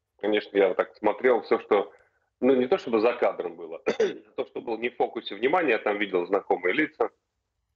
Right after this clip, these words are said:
Но радости никакой я в их глазах не увидел, потому что, на самом деле, когда аннексировали Крым, это было,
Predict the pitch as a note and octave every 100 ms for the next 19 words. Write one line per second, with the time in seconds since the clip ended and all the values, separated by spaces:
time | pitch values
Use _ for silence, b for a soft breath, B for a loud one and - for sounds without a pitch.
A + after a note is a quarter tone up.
0 | _ _ _ _ _ - - E3 C#3 -
1 | A2+ - C3 A#2+ A2+ F#2+ G#2 G2+ G2+ G2+
2 | G2+ G#2 G#2+ D#3+ B2 - G2+ G#2+ - G2+
3 | G2 C#3 B2+ G#2 A2 F#2+ - _ _ _
4 | _ G#2+ G#2 A#2+ A2+ G#2+ A#2 A#2+ B2+ G#2
5 | G#2+ A#2 E3 F#3 A2 G#2 G#2+ A#2+ G2+ F#2+